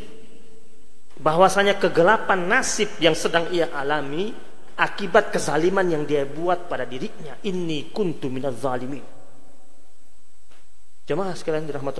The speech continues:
Allah Subhanahu wa taala, ketika ada hal buruk yang menimpa diri kita,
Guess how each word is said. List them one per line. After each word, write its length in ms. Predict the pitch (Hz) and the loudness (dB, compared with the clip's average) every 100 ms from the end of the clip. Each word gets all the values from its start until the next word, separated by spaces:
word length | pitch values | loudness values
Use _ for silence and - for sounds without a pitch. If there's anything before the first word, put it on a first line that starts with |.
| 139 | -2
Allah 120 | 135 | -2
Subhanahu 280 | 131 123 120 | -2 -2 -2
wa 40 | |
taala, 300 | 127 123 - - - - - - - - | -2 -2 -2 -4 -4 -4 -4 -4 -4 -2
ketika 400 | 151 180 170 156 | -2 -2 0 0
ada 240 | 147 139 | 2 0
hal 160 | 143 135 | 0 -2
buruk 480 | 117 151 240 220 143 | 0 2 4 4 4
yang 160 | 123 | 0
menimpa 400 | 139 196 175 123 | 0 0 0 -2
diri 240 | 117 113 107 | -2 -4 -4
kita, 320 | 113 - 113 | -6 -6 -6